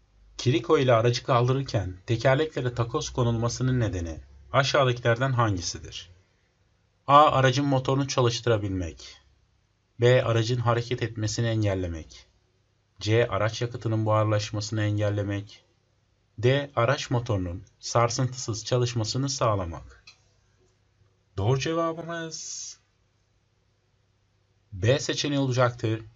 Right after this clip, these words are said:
Aracın hareket etmesini engellemek. Bu kiriko ile aracı kaldırırken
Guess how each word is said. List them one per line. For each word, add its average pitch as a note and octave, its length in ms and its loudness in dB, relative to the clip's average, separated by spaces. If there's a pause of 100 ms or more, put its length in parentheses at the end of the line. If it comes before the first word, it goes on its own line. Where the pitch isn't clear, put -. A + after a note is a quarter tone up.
Aracın C3 340 0
hareket B2+ 460 0
etmesini A2 460 -4
engellemek. F#2+ 720 -2
Bu C#3+ 280 -6 (640)
kiriko - 360 -2
ile A#2 140 4
aracı A#2 320 0
kaldırırken B2 640 0